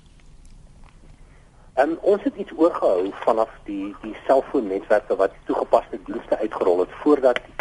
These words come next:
toets uitgekom het. Want die meeste van die dienste van die netwerk afgekoop en dan het daar twee of drie rand per dag of selfs per maand afgegaan.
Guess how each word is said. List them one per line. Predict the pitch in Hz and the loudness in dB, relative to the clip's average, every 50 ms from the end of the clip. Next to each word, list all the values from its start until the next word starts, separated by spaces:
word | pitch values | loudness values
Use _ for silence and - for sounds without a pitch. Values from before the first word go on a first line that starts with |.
| - | -8
toets | - - - - - | -8 -10 -12 -14 -14
uitgekom | - - - - - - - - 403 | -12 -12 -10 -10 -12 2 4 6 6
het. | 403 403 403 403 403 403 403 403 403 403 403 403 - - - - - - - | 6 6 6 6 8 8 8 8 8 8 8 6 4 0 -10 -20 -20 -20 -10
Want | - 269 104 | -8 -6 -4
die | - 104 | 0 2
meeste | 120 123 - - 160 | 2 0 2 0 -2
van | - - 139 | 0 2 0
die | 131 110 | 0 0
dienste | 95 101 107 - - - 107 | 2 0 -2 -2 -2 -8 -4
van | - - 104 | -2 0 0
die | 98 90 | 0 2
netwerk | 82 92 101 - - 131 123 - - | 4 2 2 4 6 4 4 4 2
afgekoop | 117 - - - 117 - - 160 170 170 - | 0 0 0 -4 -8 0 2 2 2 2 0
en | - - | -2 0
dan | 85 101 | 2 2
het | 110 107 | 4 6
daar | 104 101 - - | 4 4 2 2
twee | - 127 120 113 | -2 2 2 2
of | 104 | 4
drie | - 95 98 101 | 2 2 4 4
rand | 101 104 104 - - - | 4 4 2 0 -4 -2
per | - - - | 0 0 2
dag | - 98 98 - - | 4 2 2 2 -4
of | - - - | -6 -8 -4
selfs | - 98 95 - - - | 0 0 0 0 -2 -6
per | 95 - | -8 -6
maand | 82 85 90 101 - - | -2 0 0 0 0 -2
afgegaan. | - - - - - - - - - | -8 -10 -6 -4 -4 -2 -2 -4 -6